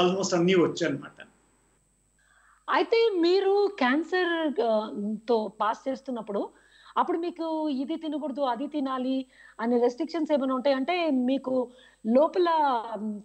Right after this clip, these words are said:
Speaker 2: తినేటప్పుడు మీకు టేస్ట్ అదంతా బానే ఉంటుందా? అంటే
Speaker 1: యా,
Speaker 2: క్యాన్సర్ నుంచి
Speaker 1: నాకు అదే
Speaker 2: వెళ్తే-
Speaker 1: బేసికల్‌గా,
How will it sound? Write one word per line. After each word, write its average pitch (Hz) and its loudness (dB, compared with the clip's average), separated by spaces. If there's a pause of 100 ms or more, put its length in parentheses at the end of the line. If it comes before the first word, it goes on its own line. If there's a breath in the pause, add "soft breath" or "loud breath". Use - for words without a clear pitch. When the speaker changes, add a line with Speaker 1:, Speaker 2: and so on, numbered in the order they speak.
Speaker 2:
తినేటప్పుడు 330 -2
మీకు 277 -2
టేస్ట్ 330 0
అదంతా 285 0
బానే 247 0
ఉంటుందా? 262 -2 (260)
అంటే 202 -6 (280 loud breath)
Speaker 1:
యా, 208 -4
Speaker 2:
క్యాన్సర్ 220 4
నుంచి 196 2
Speaker 1:
నాకు 233 2
అదే 214 2
Speaker 2:
వెళ్తే- 208 -4
Speaker 1:
బేసికల్‌గా, 180 0